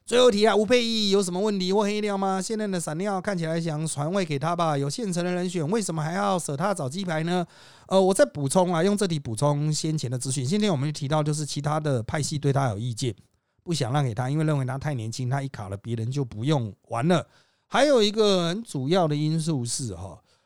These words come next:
吴佩仪，如果你硬要讲有什么问题的话哈，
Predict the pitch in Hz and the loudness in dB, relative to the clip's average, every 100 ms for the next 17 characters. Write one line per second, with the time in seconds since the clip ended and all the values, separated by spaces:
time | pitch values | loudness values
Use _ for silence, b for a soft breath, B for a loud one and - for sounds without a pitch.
0 | _ - 226 269 294 285 233 233 233 196 | _ -8 -6 2 4 4 2 -4 -4 -2
1 | 175 208 185 165 156 214 233 214 214 180 | -2 0 2 4 2 0 -2 0 0 0
2 | - 135 135 151 160 196 - 127 107 104 | -2 -6 -4 -2 -2 -2 -2 -4 -4 -8
3 | 135 240 190 143 127 113 120 123 117 131 | -4 -2 0 -2 -4 -6 -2 0 2 2
4 | 101 85 104 87 | 0 -4 -8 -8